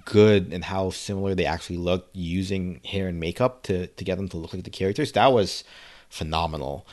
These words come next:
Um, so definitely I can th-, see why it's the category for, in the category for hair and makeup, uh, and, and the leader there. Um, as far as, you know, just the rest of the film, I mean, I think that,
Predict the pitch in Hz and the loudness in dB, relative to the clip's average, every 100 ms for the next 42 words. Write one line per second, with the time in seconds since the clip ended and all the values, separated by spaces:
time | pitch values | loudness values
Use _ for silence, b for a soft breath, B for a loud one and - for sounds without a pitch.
0 | B _ 104 98 92 87 85 82 87 107 | B _ 2 6 6 4 0 -6 -6 -2
1 | 98 123 131 117 107 95 101 101 104 - | 2 2 2 0 0 0 0 0 0 2
2 | 104 90 92 90 - - 90 90 87 85 | 4 6 4 2 -4 -2 0 0 0 0
3 | 82 - 95 87 85 80 71 _ 110 107 | -2 -2 -2 0 -2 -4 -8 _ -2 -2
4 | 101 95 92 92 90 - 92 87 101 95 | 0 0 2 0 -2 -2 -2 -2 -2 -2
5 | 87 82 - 85 - - 87 82 - 87 | 0 -2 -2 -4 -4 -12 -8 -8 -6 -8
6 | 82 90 90 87 85 82 85 85 80 92 | -6 -4 -4 -2 -4 -4 -2 0 0 -4
7 | B B B B 113 107 98 85 - 110 | B B B B 4 4 4 -2 -4 -4
8 | - 165 202 190 123 101 - - - - | 4 4 6 2 0 -2 -2 -4 -4 -2
9 | 117 107 110 101 101 82 104 104 101 98 | -2 -2 2 2 2 0 2 2 2 -2
10 | B B B B B _ _ _ _ _ | B B B B B _ _ _ _ _
11 | - 110 139 147 147 - 113 107 101 98 | 0 2 2 2 0 -2 6 8 8 4
12 | - | -6